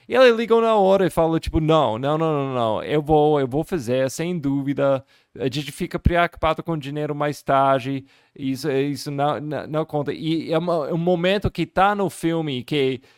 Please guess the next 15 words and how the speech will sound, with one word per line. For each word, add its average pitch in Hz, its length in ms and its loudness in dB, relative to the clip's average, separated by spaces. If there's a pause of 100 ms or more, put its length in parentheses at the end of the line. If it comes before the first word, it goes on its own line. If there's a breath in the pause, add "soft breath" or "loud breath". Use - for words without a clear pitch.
(120)
no 165 180 0
início 170 840 2 (320)
eu 160 320 4
não 165 220 2
go-, 175 220 2
eu, 156 220 0
porque 165 380 2
eu 175 220 2
não 208 160 4
quis 175 240 -6
aparecer 151 420 2
no 139 140 -4
filme 139 440 -6
nenhuma 143 420 0
vez. 117 560 -2